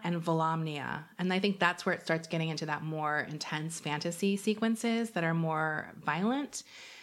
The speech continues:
They depict things like murder, suicide, rape, seduction, betrayal. All of this kind of stuff are in these new fantasies. They cook up plans to go to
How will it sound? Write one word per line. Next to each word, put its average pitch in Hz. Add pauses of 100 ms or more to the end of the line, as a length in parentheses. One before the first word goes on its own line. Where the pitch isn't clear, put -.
(280)
They 190
depict 190
things 180
like 160
murder, 180
suicide, 165
rape, 165
seduction, 156
betrayal. 156 (420)
All 185
of 175
this 165
kind 165
of 156
stuff 147
are 147
in 147
these 147
new 147
fantasies. 139
They 165
cook 165
up 160
plans 170
to -
go 160
to 156